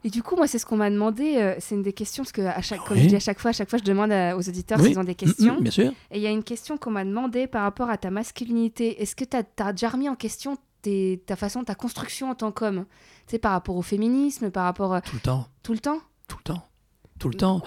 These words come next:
Speaker 1: Quoi,
Speaker 2: J'ai
Speaker 1: pas
Speaker 2: vécu, j'ai vécu mai soixante-huit.
Speaker 1: Ouais.
Speaker 2: Bon. J'ai vécu l'arrivée du sida et j'ai vécu, euh, Me Too et tout ça. Mais,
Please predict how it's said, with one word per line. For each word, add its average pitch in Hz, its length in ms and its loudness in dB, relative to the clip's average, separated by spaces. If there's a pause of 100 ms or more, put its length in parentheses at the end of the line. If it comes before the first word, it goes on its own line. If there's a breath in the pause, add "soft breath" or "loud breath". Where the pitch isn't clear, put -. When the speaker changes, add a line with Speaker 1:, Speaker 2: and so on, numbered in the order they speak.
Speaker 1:
Quoi, 254 120 6
Speaker 2:
J'ai 160 100 10
Speaker 1:
pas 165 60 10
Speaker 2:
vécu, 208 280 8
j'ai 180 120 4
vécu 170 220 4
mai 165 140 4
soixante-huit. 120 640 -2 (140)
Speaker 1:
Ouais. 190 320 -2
Speaker 2:
Bon. - 100 -10 (640 loud breath)
J'ai 113 180 4
vécu 123 520 2 (500)
l'arrivée 92 300 0
du 87 80 -8
sida 190 380 -2 (1500 soft breath)
et 156 140 0
j'ai 110 120 0
vécu, 208 580 4
euh, - 800 -2
Me 117 180 4
Too 175 260 4
et 127 40 2
tout 113 100 -8
ça. - 280 -10 (1200)
Mais, 147 260 2